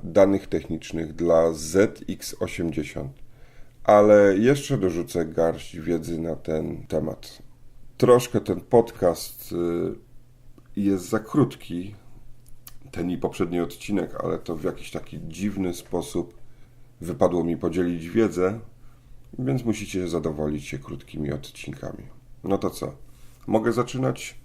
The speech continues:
Mikrokomputer Z X osiemdziesiąt posiadał wyjście, które umożliwiało podłączenie go do telewizora na kanale trzydziestym szóstym w zakresie fal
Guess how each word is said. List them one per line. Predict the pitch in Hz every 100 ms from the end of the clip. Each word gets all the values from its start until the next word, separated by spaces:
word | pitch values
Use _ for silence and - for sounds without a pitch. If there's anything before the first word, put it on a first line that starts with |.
| - - - - -
Mikrokomputer | 90 101 120 101 - - 170 120 98 113 -
Z | 87 98 107
X | 101 -
osiemdziesiąt | 92 95 85 - - 82 98 - -
posiadał | 90 - 85 85 85 82
wyjście, | 78 95 120 - - 85 92 104 -
które | - - 85 80 - -
umożliwiało | 117 131 107 87 80 78 78 82 -
podłączenie | - 80 82 80 - 80 78
go | 78 82
do | 78 80
telewizora | 69 104 98 92 85 87 85 92 131 - - - - - - 95
na | 117
kanale | 139 135 107 101 98
trzydziestym | - 80 87 87 90 85
szóstym | - 78 - 78 80 82 78
w | 78 80 80
zakresie | 82 78 76 78 - 73
fal | - 78 78 76